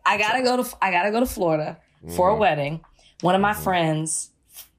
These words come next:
Speaker 1: 'cause sometimes you do make friends from the bachelor world, is getting
Speaker 2: Mm-hmm.
Speaker 1: married.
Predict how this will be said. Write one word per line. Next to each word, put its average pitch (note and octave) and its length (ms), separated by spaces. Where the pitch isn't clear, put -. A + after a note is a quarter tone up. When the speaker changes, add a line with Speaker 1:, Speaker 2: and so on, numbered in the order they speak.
Speaker 1:
'cause E3+ 180
sometimes F3+ 460
you G#3+ 60
do D#4 140
make G3 200
friends D3+ 340
from D#3+ 200
the G3+ 60
bachelor D#3+ 440
world, C#3+ 420
is D#3 160
getting F3 260
Speaker 2:
Mm-hmm. F#3 80
Speaker 1:
married. D3+ 480